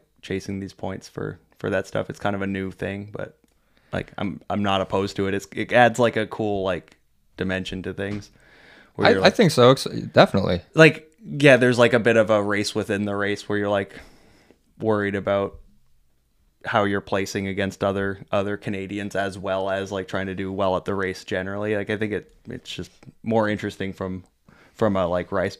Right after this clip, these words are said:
Speaker 1: racer's side. It just adds, adds another thing.
Speaker 2: Yeah, I mean, like, the, the kinda, like, world circuit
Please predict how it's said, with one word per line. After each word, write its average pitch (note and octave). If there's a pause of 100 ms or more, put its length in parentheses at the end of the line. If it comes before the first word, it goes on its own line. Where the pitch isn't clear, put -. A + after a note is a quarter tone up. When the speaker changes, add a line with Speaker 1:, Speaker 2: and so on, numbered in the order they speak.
Speaker 1:
racer's G2
side. F#2 (640)
It F#2
just -
adds, -
adds F#2
another F#2+
thing. G#2 (840)
Speaker 2:
Yeah, G#2+
I -
mean, G#2
like, G2
the, F2+ (380)
the G2
kinda, G2+
like, F#2+
world F#2+
circuit F#2+